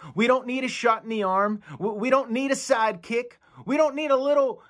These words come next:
assistance. We need a savior. We need rescue. And we can't hear that enough because we constantly forget it.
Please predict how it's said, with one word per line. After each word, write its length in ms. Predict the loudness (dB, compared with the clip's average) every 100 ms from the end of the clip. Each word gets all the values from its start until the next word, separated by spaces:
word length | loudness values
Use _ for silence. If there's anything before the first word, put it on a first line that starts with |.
| -8
assistance. 880 | -6 -6 -6 -8 -6 -8 -8 -16 _ _ _ _ _ _ _ _
We 160 | -10 -8
need 160 | -8
a 40 | -8
savior. 560 | -12 -14 -14 -18 -20 _ _ _ _ _ _ _ _ _ _ _
We 180 | -10 -6
need 180 | -4 -6
rescue. 600 | -8 -12 -14 -20 -20 -20 _ _ _ _ -20 -10
And 200 | -8 -4
we 140 | -4
can't 300 | -4 -6 -6
hear 300 | -6 -4 -2
that 200 | -2 -4
enough 400 | -4 -6 -6 -6
because 300 | -12 -12 -12
we 80 | -12
constantly 800 | -16 -18 -14 -14 -14 -16 -14 -14
forget 480 | -14 -18 -16 -14 -14
it. 260 | -18 _